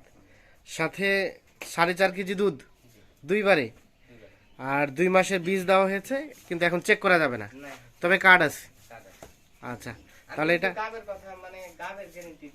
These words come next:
Speaker 1: না, না, দুই মাসে তো কেউ গ্যারান্টি দিতে পারবে না। আনুমানিক তিন মাস যেতে হবে নাকি? তাহলে চেক
Speaker 2: তিন
Speaker 1: করা
Speaker 2: মাস
Speaker 1: যাবে?
Speaker 2: পার হইতে হবে।
Speaker 1: তিন মাস পার হইতে হবে। আচ্ছা, তাহলে only পঁচাশি হাজার হলেই যে কেউ এটা নিতে পারবে।
Speaker 2: নিতে পারবে।
Speaker 1: এখন তো তাহলে গোস্তও তো মোটামুটি ভালোই আছে শরীরে।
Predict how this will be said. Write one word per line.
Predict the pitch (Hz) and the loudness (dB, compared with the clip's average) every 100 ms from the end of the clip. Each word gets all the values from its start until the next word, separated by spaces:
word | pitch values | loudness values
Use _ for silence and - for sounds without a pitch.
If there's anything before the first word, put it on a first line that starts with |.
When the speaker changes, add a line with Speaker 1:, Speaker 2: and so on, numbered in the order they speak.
| 117 - | -20 -12
Speaker 1:
না, | 139 135 143 | -6 0 0
না, | 127 127 | 0 -4
দুই | 143 214 | -2 2
মাসে | 220 220 | 2 2
তো | 214 | -2
কেউ | 202 | 0
গ্যারান্টি | 202 196 180 165 | 4 6 6 2
দিতে | 160 156 | 0 0
পারবে | 147 123 | 0 -2
না। | 107 98 _ - - - | -6 -12 _ -20 -20 -6
আনুমানিক | 147 180 202 208 | -2 2 4 2
তিন | 233 226 | 0 4
মাস | 220 | 4
যেতে | 202 180 | 4 2
হবে | 151 151 | 2 2
নাকি? | 156 175 | -2 -4
তাহলে | 156 151 | -6 -6
চেক | 170 | -6
Speaker 2:
তিন | |
Speaker 1:
করা | 170 | -6
Speaker 2:
মাস | 147 | -6
Speaker 1:
যাবে? | 117 | -8
Speaker 2:
পার | 165 156 | -12 -18
হইতে | 139 - | -18 -20
হবে। | - _ | -20 _
Speaker 1:
তিন | 156 156 | -6 -4
মাস | 156 - | -4 -2
পার | 156 | -2
হইতে | 139 127 | -2 -4
হবে। | 110 101 98 _ - - - _ - | -10 -12 -16 _ -20 -20 -20 _ -16
আচ্ছা, | 120 | -12
তাহলে | 131 156 190 | -2 2 4
only | 185 180 190 | 4 2 0
পঁচাশি | - 196 202 202 226 | 0 0 4 2 2
হাজার | 208 202 208 | 0 2 2
হলেই | 208 247 302 - - - - _ 123 | 2 2 0 -6 -20 -20 -20 _ -6
যে | 139 180 | 0 2
কেউ | 202 | 4
এটা | 202 190 294 302 _ _ - | 2 2 0 -2 _ _ -6
নিতে | 160 226 233 | 4 6 6
পারবে। | 185 147 120 | 4 0 -4
Speaker 2:
নিতে | 113 - - | -12 -20 -20
পারবে। | - - | -20 -4
Speaker 1:
এখন | 247 247 | -2 0
তো | |
তাহলে | 247 254 240 | 2 4 4
গোস্তও | 165 208 208 277 277 | 4 2 4 2 4
তো | 285 | 4
মোটামুটি | 262 254 233 | 6 4 4
ভালোই | 208 202 208 | 4 6 8
আছে | 185 175 | 8 4
শরীরে। | - 160 139 | 0 0 0